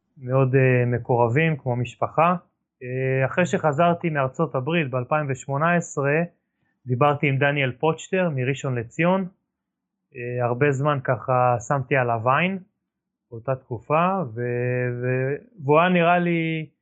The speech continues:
סקייטר שמאוד מתאים ל-, למותגים האלה מאזור אורוגון ופורטלנד, כי הוא באמת, אה, סקייטר שמזכיר את אותם סקייטרים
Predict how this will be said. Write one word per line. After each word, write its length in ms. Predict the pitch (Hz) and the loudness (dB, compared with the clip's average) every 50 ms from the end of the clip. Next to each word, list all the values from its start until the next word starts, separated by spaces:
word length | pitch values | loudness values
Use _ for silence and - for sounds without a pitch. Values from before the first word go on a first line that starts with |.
| _ _ _ _ _ | _ _ _ _ _
סקייטר 580 | - - - - 165 160 160 160 - 170 160 156 | -20 -14 -6 -2 -2 -2 0 0 0 0 2 0
שמאוד 840 | - - - 147 139 135 131 131 127 127 131 135 139 156 170 156 151 | -2 -2 0 2 2 2 2 0 0 -2 -2 0 2 2 2 2 2
מתאים 600 | 151 143 135 - - 180 175 175 170 165 160 147 | 0 -2 -2 -2 0 0 2 2 2 0 0 -2
ל-, 440 | 135 127 123 123 120 120 120 123 120 120 _ _ _ _ _ _ _ _ - | -2 -2 0 0 0 0 0 -2 -2 -6 _ _ _ _ _ _ _ _ -4
למותגים 580 | 131 131 131 131 131 - 131 127 147 160 165 | -2 -2 0 0 0 0 0 0 2 2 2
האלה 420 | 160 147 135 123 123 120 117 117 113 107 113 | 2 2 2 0 -2 -2 -4 -4 -6 -8 -8
מאזור 420 | 120 120 117 113 123 139 139 131 | -8 -6 -4 0 2 2 2 2
אורוגון 720 | 139 139 143 147 143 139 131 120 107 120 113 110 107 104 110 | 4 4 4 4 4 4 2 2 0 -2 -4 -4 -4 -6 -6
ופורטלנד, 640 | 104 - 151 156 151 147 139 - - 120 113 113 107 - _ | -2 2 4 4 4 2 -2 -4 -8 -8 -8 -8 -12 -14 _
כי 120 | - 123 123 | -10 -8 -6
הוא 400 | 120 120 120 123 123 123 120 120 _ _ _ _ _ _ _ _ _ _ _ _ _ | -4 -4 -4 -4 -4 -6 -6 -8 _ _ _ _ _ _ _ _ _ _ _ _ _
באמת, 460 | 127 120 120 123 143 147 139 - - | -8 -4 0 0 0 0 0 0 0
אה, 160 | 147 139 131 120 | 2 2 2 2
סקייטר 480 | - - - 151 147 139 143 147 135 131 | -2 -2 0 0 0 2 0 -2 -4 -4
שמזכיר 1800 | - - 139 131 123 123 123 123 123 123 120 120 120 117 _ _ _ _ _ _ _ _ _ _ - 131 123 - - - - 175 160 147 143 | -4 -2 -2 0 2 2 2 2 2 0 0 -2 -4 -8 _ _ _ _ _ _ _ _ _ _ -2 -2 -2 -2 -4 0 2 2 4 4 2
את 100 | 135 - | 0 -2
אותם 240 | 135 - - 160 160 | -2 0 0 0 0
סקייטרים 760 | 139 - - - 165 160 160 - 151 135 135 139 143 160 165 | -2 -4 -2 -2 -2 0 0 0 0 0 0 0 -2 -2 -6